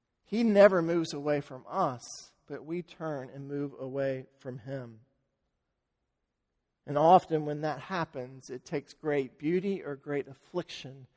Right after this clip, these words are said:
to draw us back to him. And David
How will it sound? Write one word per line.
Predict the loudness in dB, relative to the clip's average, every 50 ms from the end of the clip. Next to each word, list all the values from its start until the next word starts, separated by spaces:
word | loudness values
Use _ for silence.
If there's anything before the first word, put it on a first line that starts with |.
| _ _ _ _ _
to | -16 -12
draw | -6 0 4 6 8 8 10 10 8
us | 6 4 2 -4
back | -4 -2 0 0 0 0 -4 _ _ -16
to | -14 -12 -10
him. | -10 -12 -12 -14 -18 -20 -20 _ _ _ _ _ _ _ _ _ _ _ _ _ _ _ _ _ _ _ _ _ _ _ _ _ _ _ _ _ _ _ _ _ _ -12
And | -10 -4 2
David | 6 8 8 8 6 4 0 -2